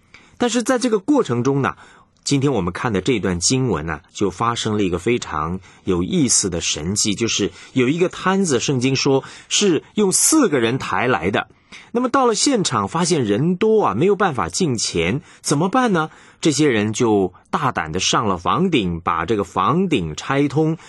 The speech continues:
把这个摊子连所躺卧的褥子啊，都追到耶稣的见-，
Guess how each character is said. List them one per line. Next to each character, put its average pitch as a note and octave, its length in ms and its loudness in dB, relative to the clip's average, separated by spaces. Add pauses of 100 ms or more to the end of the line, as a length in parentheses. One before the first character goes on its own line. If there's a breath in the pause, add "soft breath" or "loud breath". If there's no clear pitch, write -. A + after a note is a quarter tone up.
(140 loud breath)
把 F2+ 180 -2
这 A#2+ 100 -2
个 A2 80 0
摊 E3+ 420 -2
子 C#3 160 2
连 A#2+ 360 2
所 F3+ 300 0
躺 F#2+ 500 -4
卧 F#3 160 2
的 C#3 100 2
褥 G#3+ 340 4
子 A#2+ 140 -2
啊， F2+ 140 0 (320 loud breath)
都 C3 260 4
追 C3 280 2
到 A#2+ 200 2
耶 G#2+ 140 2
稣 A2+ 180 -2
的 G2+ 80 -2
见-， A2 240 0